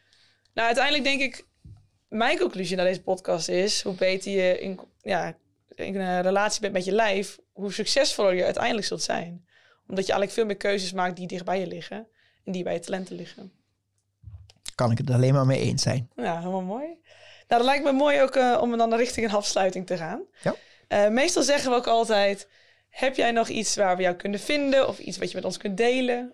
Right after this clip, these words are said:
Speaker 1: Of heb je zelf nog een bepaalde afsluiter die je mensen wilt meegeven?
Speaker 2: Ehm, nou, de afsluiter zou misschien zijn, ehm,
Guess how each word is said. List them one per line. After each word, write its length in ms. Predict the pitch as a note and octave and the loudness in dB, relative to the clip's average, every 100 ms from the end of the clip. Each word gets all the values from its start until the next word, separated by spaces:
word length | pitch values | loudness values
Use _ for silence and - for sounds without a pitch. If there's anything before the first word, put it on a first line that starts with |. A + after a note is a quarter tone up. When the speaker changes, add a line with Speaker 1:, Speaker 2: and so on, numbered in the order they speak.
| - | -18
Speaker 1:
Of 100 | A3+ | -20
heb 120 | _ | _
je 60 | - | -2
zelf 200 | A3 A#3+ | 0 2
nog 80 | B3 | 0
een 80 | |
bepaalde 340 | G#3+ G#3+ A3 - | -2 0 0 2
afsluiter 480 | - - - G3 G3 | -2 0 0 -2 -2
die 80 | |
je 60 | G3+ | -4
mensen 280 | F#3+ G3 F#3+ | -4 -4 -4
wilt 140 | - | -8
meegeven? 840 | F#3+ F#3+ F#3 - F3 E3+ F3 F3+ - _ - - _ | -6 -6 -6 -6 -8 -8 -12 -14 -20 _ -14 -14 _
Speaker 2:
Ehm, 600 | D#3 D3+ D3+ D3+ D3 D3+ - _ _ _ _ _ _ _ - - - _ _ | 2 4 6 6 6 2 -2 _ _ _ _ _ _ _ -20 -20 -20 _ _
nou, 380 | - E3 B2 C3 | 0 2 4 2
de 120 | - | 2
afsluiter 540 | D#3 D#3+ - D3+ D3 C#3+ | 2 0 4 4 4 4
zou 160 | C#3 | 4
misschien 340 | C#3 - C#3 C3+ | 4 4 4 4
zijn, 460 | C3 B2+ B2+ D3 - _ _ _ | 6 6 6 2 -2 _ _ _
ehm, 460 | - B2+ A#2+ A#2+ A#2+ | 0 4 6 6 4